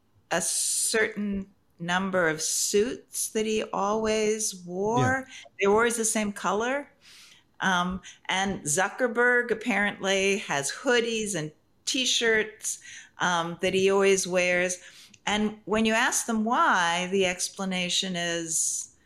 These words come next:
Speaker 1: "Well, I don't wanna think about trivia like that. I wanna save my resources for important things." And so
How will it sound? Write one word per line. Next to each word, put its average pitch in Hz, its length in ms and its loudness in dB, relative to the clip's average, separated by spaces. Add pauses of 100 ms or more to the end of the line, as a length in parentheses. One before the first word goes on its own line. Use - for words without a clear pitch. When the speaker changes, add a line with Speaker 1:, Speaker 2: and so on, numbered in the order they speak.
(300)
Speaker 1:
"Well, 156 140 -4
I 151 180 2
don't 285 100 -2
wanna - 140 -2
think 139 340 -8
about 127 320 -4
trivia 165 480 0
like 123 300 -2
that. 135 260 0
I 175 120 0
wanna 175 240 0
save 185 680 2
my 151 180 0
resources 151 1160 -2 (380)
for 214 200 2
important 233 800 -2
things." - 540 -6 (480)
And 226 160 0
so 254 420 2